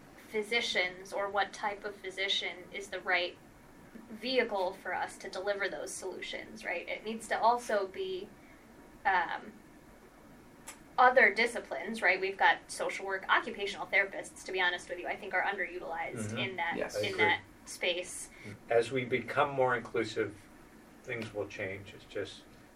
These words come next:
Speaker 2: it's going to take time.
Speaker 3: Yeah, and actually, so one of our projects is funded by the United Against Racism
Speaker 1: Mm.
Speaker 3: initiative. So the name of the project is the Non-English Speaking Trauma Survivors Pathway.
Speaker 1: Mm-hmm.
Speaker 3: So it's the nests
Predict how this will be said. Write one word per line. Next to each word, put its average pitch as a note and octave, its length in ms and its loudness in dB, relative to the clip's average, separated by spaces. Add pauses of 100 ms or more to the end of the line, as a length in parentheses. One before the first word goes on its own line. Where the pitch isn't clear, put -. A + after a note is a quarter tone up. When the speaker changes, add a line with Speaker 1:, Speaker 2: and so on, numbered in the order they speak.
Speaker 2:
it's - 160 -6
going G#2+ 320 2
to - 120 -16
take G2+ 340 -6 (180)
time. G2+ 360 -4 (460)
Speaker 3:
Yeah, C#3 380 6
and C3 100 2
actually, C#3 600 6 (200)
so - 160 4
one B2+ 220 8
of - 100 4
our D3 120 8
projects A2 580 4
is - 340 -6
funded A#2+ 360 4
by G2+ 180 2
the G2+ 140 -4
United G2+ 340 -4 (140)
Against G2+ 280 -8
Racism A2+ 600 -4
Speaker 1:
Mm. - 40 -10 (500)
Speaker 3:
initiative. C3+ 500 2
So B2 120 6
the A#2+ 80 -6
name C#3 160 2
of D3+ 100 4
the C3 60 -4
project A2+ 440 4
is A2 120 -6
the A2 180 -4 (320)
Non-English A#2+ 720 4
Speaking A2+ 500 -6
Trauma A2 400 2
Survivors A2 720 0 (160)
Pathway. D3+ 400 6
Speaker 1:
Mm-hmm. - 480 -16 (120)
Speaker 3:
So - 60 -6
it's - 120 -4
the A2 80 -2
nests G#2+ 600 -4